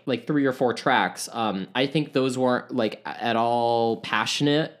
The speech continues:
or, well, they had some passion, but I, I didn't think they were all that interesting to me. What I liked about this is that it felt, um, intimate, and it felt subdued. It felt like the climax before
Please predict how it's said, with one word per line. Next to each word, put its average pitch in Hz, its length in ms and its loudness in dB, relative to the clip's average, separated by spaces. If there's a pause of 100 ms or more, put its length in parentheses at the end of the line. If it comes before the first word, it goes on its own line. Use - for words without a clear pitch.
or, 123 240 -6
well, 175 260 -8
they 190 120 0
had 180 120 2
some 110 180 -2
passion, 107 300 -2
but 131 100 -2
I, 139 200 0
I 170 60 6
didn't 180 100 4
think 175 140 0
they 143 80 2
were 135 120 2
all 131 140 2
that 120 160 0
interesting 156 400 -2
to 185 60 0
me. - 60 -8 (180)
What 175 80 2
I 175 60 4
liked 226 340 2
about 160 240 2
this 98 360 -2 (760)
is 156 180 4
that 165 140 4
it 170 100 -2
felt, 180 400 2 (380)
um, 135 340 0
intimate, 277 480 4
and 160 140 4
it - 100 0
felt - 540 0
subdued. 139 880 4
It - 160 2
felt 269 340 4
like 202 240 2
the 156 80 4
climax 151 680 2
before 120 760 0